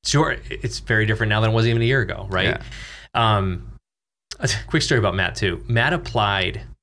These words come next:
Speaker 1: at my company as an entry-level sales job.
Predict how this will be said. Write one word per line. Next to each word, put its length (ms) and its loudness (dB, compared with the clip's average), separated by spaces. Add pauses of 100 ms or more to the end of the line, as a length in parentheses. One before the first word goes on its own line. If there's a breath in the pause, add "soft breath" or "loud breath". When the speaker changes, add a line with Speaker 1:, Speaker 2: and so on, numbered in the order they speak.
(520)
Speaker 1:
at 140 2
my 140 2
company 360 0
as 120 0
an 120 -2
entry-level 680 0
sales 320 -4
job. 320 -10